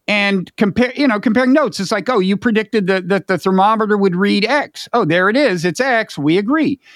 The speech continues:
Subjective experience can never be publicly observed. And then, Chris, the way I would relate that to what you're saying is, if you ask, "What do we mean by material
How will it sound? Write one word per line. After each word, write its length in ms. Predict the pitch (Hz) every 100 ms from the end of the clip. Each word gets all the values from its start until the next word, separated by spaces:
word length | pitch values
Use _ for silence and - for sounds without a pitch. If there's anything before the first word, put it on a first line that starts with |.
| - _ _ -
Subjective 800 | - 214 151 202 262 254 330 311
experience 680 | 240 - 196 190 196 190
can 280 | - 156 143
never 460 | 151 190 233 240 226 _ _ _
be 380 | 180 180 180 180 _ _ _
publicly 440 | - 294 311 233 202
observed. 500 | 175 285 247 233 -
And 160 | 226 240
then, 200 | 277 226
Chris, 280 | - 294 247
the 120 | 226
way 180 | 220 269
I 60 | 262
would 140 | 214
relate 320 | 214 247 254
that 180 | 240 -
to 60 | 180
what 160 | 185
you're 180 | 220 339
saying 380 | - 196 165 156
is, 240 | 151 143 - - - -
if 120 | 190
you 160 | 233 269
ask, 240 | 302 -
"What 340 | 180 185 311
do 60 | 285
we 160 | 254 196
mean 400 | 180 226 247 214
by 160 | 180
material 800 | 151 151 - 208 226 247 285 311